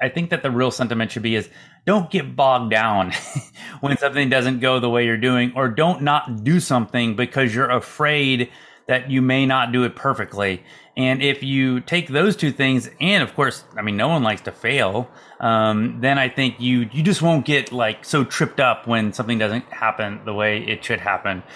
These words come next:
Um, but I would say probably the biggest thing that we, we did was just we were not intentional early enough. I think that we became intentional, let's say, around twenty to twenty-five employees, team members, and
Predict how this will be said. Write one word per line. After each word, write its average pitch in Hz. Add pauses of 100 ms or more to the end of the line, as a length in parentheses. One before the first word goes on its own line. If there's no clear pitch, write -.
(300)
Um, 107 (240)
but 147
I 139
would 208
say 131
probably 120
the 107
biggest 117
thing 113
that 113
we, 110
we 123
did 104
was 104
just -
we 127
were 113
not 110
intentional 110
early 110
enough. - (380)
I -
think 123
that 117
we 120
became 120
intentional, 117
let's 110
say, 110
around 104
twenty 127
to 107 (300)
twenty-five 113
employees, 139 (800)
team 127
members, 139
and 110